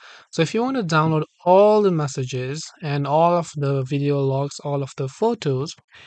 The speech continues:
it's not quite simple to do this because we have to request for our data. Now, you cannot just choose one particular D M, but you can ask for the whole messages instead. For this, you wanna go to your user settings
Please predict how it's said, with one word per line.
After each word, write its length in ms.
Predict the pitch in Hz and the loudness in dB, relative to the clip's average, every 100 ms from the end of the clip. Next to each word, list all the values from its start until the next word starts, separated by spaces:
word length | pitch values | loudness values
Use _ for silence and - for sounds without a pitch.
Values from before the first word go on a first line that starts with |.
| - - _ | -20 -20 _
it's 200 | 185 - | -2 2
not 300 | 175 233 - | 4 4 2
quite 240 | 180 180 | 2 2
simple 340 | - 160 151 156 | 2 -2 -2 -4
to 80 | 147 | -6
do 180 | 135 131 | -4 -4
this 200 | 165 - | -4 -4
because 360 | 156 156 139 | -4 -2 0
we 100 | 147 | 0
have 200 | 151 175 | -2 -2
to 120 | 170 143 | -2 -4
request 540 | 143 _ 175 165 - | -4 _ 0 0 -4
for 260 | - - 139 | -6 -2 2
our 260 | 131 127 | 2 0
data. 480 | 123 127 117 131 139 _ | -4 -6 -8 -12 -14 _
Now, 340 | 147 151 160 165 - - - | 0 4 4 0 -8 -14 -4
you 120 | 165 | 0
cannot 280 | 220 247 196 | 2 2 2
just 260 | 196 - | -2 -2
choose 260 | - 185 156 | 0 2 2
one 300 | 135 156 185 | 2 2 2
particular 500 | 165 - 139 139 135 | -4 -4 -2 0 0
D 240 | 135 131 | 0 -2
M, 220 | 139 185 | -4 -4
but 180 | 165 156 | -2 -4
you 80 | 156 | -6
can 180 | 165 151 | -6 -6
ask 220 | 160 170 - | -4 -4 -4
for 160 | 160 | -2
the 140 | 151 135 | -2 0
whole 320 | - 170 180 | 2 2 2
messages 480 | 147 135 139 135 131 | 0 -4 -4 -4 -4
instead. 480 | 131 - 147 196 - _ _ _ | -8 -4 -2 -2 -4 _ _ _
For 160 | - | 2
this, 380 | 196 226 254 - | 4 4 0 -4
you 140 | 156 156 | -2 0
wanna 220 | 165 160 | 2 2
go 180 | 143 156 | 0 -2
to 100 | 175 | -2
your 140 | 156 | -2
user 340 | 147 147 147 147 | 0 -2 -2 -4
settings 480 | - 139 196 247 | -4 -4 -4 -8